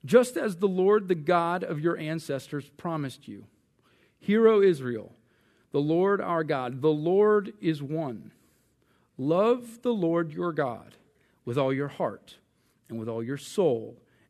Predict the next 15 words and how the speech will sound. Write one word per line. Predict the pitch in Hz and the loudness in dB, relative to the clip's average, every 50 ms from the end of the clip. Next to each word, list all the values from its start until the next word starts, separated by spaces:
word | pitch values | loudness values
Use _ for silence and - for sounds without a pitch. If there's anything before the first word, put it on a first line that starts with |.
| _ | _
and | - 113 113 | -12 -10 -10
with | 107 - | -8 -6
all | - 117 123 123 | -6 -4 -4 -4
your | 131 143 139 | -4 -6 -8
strength. | - - - - - - 165 190 208 185 131 113 - - - - - _ _ _ _ _ _ _ _ _ _ _ _ | -8 -12 -18 -16 -12 -8 -6 -4 -4 -4 -4 -8 -12 -18 -20 -20 -20 _ _ _ _ _ _ _ _ _ _ _ _
These | - 131 151 190 208 226 240 226 | -6 -2 0 0 2 0 -2 -2
commandments | - - 240 214 196 185 175 151 135 127 127 135 143 - | -4 -4 -2 0 0 0 0 -2 -2 -4 -6 -8 -10 -10
that | - - 147 147 | -6 -4 -2 -2
I | 147 156 156 | 0 -2 -2
give | 135 123 180 214 233 196 165 | -2 -2 -2 -2 -2 -4 -6
you | 123 113 113 110 | -8 -8 -8 -10
today | 110 - 160 147 151 160 131 110 110 110 113 - _ _ _ _ _ _ _ _ - | -10 -8 -8 -6 -4 -4 -6 -6 -8 -12 -16 -18 _ _ _ _ _ _ _ _ -2
are | 151 | -2
to | 147 - 160 | -2 -2 -4
be | 156 180 196 196 196 190 180 | -2 -2 0 0 0 -2 -4